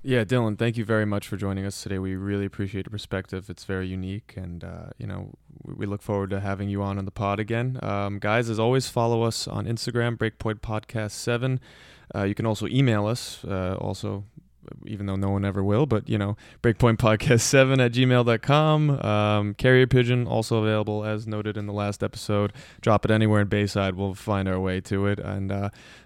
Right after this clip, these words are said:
thank you very much for joining, uh, and we're gonna release our next part in this mini-series with a good friend of mine named Jan Leitner. We're gonna discuss the European side of this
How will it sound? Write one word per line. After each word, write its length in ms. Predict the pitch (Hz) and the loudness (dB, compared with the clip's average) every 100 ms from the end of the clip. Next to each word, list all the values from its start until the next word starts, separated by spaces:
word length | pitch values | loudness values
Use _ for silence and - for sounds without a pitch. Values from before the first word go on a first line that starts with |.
| - | 2
thank 160 | 131 | 4
you 60 | 139 | 6
very 260 | 135 131 127 | 4 4 4
much 200 | 131 - | 2 2
for 100 | 117 | 2
joining, 460 | 120 139 151 147 | 4 4 4 2
uh, 340 | - 117 117 110 | 2 2 2 4
and 340 | 117 117 113 - | 2 2 -2 -4
we're 360 | 120 120 120 | 0 2 2
gonna 200 | 117 113 | 0 0
release 440 | 110 110 117 113 - | 0 0 -2 -4 -6
our 240 | 107 107 104 | -2 0 0
next 500 | 107 120 - - - | 0 -2 -6 -12 -10
part 260 | - 120 - | -2 -2 0
in 120 | 110 | -2
this 180 | 110 - | -2 -2
mini-series 720 | 110 110 - 117 110 107 107 | 0 -2 -2 0 0 -2 -4
with 120 | 104 | -8
a 60 | 101 | -4
good 180 | 107 | -6
friend 200 | - 104 | -4 -4
of 80 | 98 | -2
mine 220 | 98 98 98 | -2 -2 -2
named 200 | 98 98 | -2 -2
Jan 160 | 101 | -2
Leitner. 400 | 101 104 101 104 | 0 0 0 -2
We're 80 | 101 | -2
gonna 140 | 101 101 | -4 -4
discuss 600 | 104 - - 101 - - - | -6 -6 -4 -4 -4 -12 -10
the 360 | 104 95 95 - - - - - | -4 -2 -2 -6 -16 -20 -20 -8
European 720 | 107 113 104 - 104 92 95 | 4 4 4 2 -2 0 -2
side 440 | - 95 90 90 | -4 -6 -4 -6
of 120 | 92 92 | -8 -8
this 300 | 95 - | -10 -10